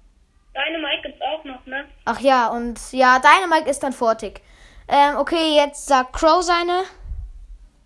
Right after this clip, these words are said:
Speaker 1: Ja, und mein erster ist Cold. Danach Ems, dann Stu, dann acht-Bit, dann Jessie, danach Nita,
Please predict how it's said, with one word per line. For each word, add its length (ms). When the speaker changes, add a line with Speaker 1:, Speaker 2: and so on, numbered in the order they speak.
Speaker 1:
Ja, 340
und 120
mein 320
erster 800
ist 320
Cold. 640
Danach 480
Ems, 420
dann 320
Stu, 580
dann 200
acht-Bit, 680
dann 340
Jessie, 840
danach 400
Nita, 720